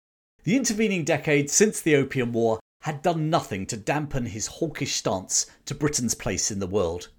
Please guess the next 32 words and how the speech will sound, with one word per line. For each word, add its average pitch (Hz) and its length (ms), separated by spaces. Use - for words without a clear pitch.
If - 160
Bowring 208 360
needed 170 320
support, - 580
he - 140
would 104 180
give 113 160
it. - 280
Others 165 280
in 104 100
Parliament 98 500
were 120 80
not 135 140
so 117 180
sure. 107 440
Just - 280
as 175 180
at - 60
the - 80
time 147 320
of 120 80
the - 60
First 180 360
War, 87 300
one 214 200
of 196 120
the 190 40
leading 143 300
opponents 95 800
was 143 200
William 98 360
Gladstone. 87 720